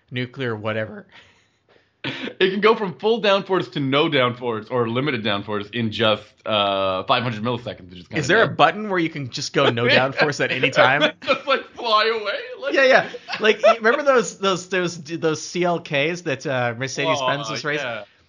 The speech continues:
Speaker 1: Where they just l-, lose downforce on that certain part of the track? Like, I, I imagine it would be something like that, where, like, you push the button and the front of the car just lifts. It could be useful in a police chase, you know, where you just wanna disappear. When they're like, "Oh, where'd the car go?" And it's, y-, uh, you're behind them.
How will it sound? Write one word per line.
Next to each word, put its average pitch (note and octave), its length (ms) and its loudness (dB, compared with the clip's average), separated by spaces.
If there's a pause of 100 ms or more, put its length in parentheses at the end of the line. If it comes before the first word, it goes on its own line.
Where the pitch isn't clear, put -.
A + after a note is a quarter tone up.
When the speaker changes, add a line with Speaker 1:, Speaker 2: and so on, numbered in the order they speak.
Speaker 1:
Where C#3+ 140 -6
they D3 100 0
just B2+ 200 -10
l-, B2 140 -12
lose D3+ 340 -4
downforce C#3+ 520 -2
on C#3+ 80 -8
that A#2+ 180 -8
certain C3+ 280 -8
part C#3 200 -2
of C3 60 -8
the A#2+ 80 -10
track? C#3 320 -2
Like, D3+ 160 -4
I, E3 180 -4
I D#3 120 4
imagine F#3 440 0
it D3+ 80 -4
would C#3 140 -4
be C#3 80 -4
something D3+ 320 -6
like B2+ 220 -4
that, C#3 220 2
where, B2 100 -2
like, B2+ 140 -2
you C#3 60 -4
push D#3+ 220 -4
the D#3 80 -4
button C#3+ 240 2
and C#3+ 80 -4
the C3 80 -2
front - 240 0
of G3 80 -4
the F3+ 80 -4
car F3 320 2
just D#3 200 -8
lifts. D#3 220 -2 (180)
It G3 100 -2
could C4 180 -4
be C#4 60 -4
useful G#3 420 0
in D3+ 80 0
a C3+ 40 -2
police C3+ 420 -6
chase, - 380 -10 (840)
you B2+ 80 -4
know, A#2+ 100 0
where - 160 2
you C#3+ 80 2
just D#3 160 -6
wanna D3 220 2
disappear. C3+ 640 -2 (560)
When C#3 80 -10
they're C#3+ 100 0
like, C#3+ 260 2
"Oh, A3 140 4
where'd D#3+ 140 -2
the F3+ 60 -4
car A3+ 240 4
go?" D3 220 2
And B2+ 120 0
it's, B2+ 160 -6
y-, D#3 100 -8 (120)
uh, D#3 100 0
you're D#3+ 160 0
behind D#3+ 340 0
them. B2+ 100 -2